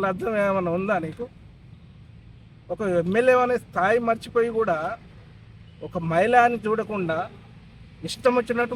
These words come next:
మాట్లాడుతున్నావు. ఖబర్దార్ భాస్కర్ రావు, ఉస్మానియా యూనివర్సిటీ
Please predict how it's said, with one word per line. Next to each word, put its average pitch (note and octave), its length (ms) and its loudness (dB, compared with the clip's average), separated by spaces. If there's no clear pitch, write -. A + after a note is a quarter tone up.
మాట్లాడుతున్నావు. F#3 640 -4
ఖబర్దార్ G3 640 0
భాస్కర్ G3+ 400 -2
రావు, F#3+ 240 0
ఉస్మానియా G#3+ 480 -2
యూనివర్సిటీ G3+ 440 -6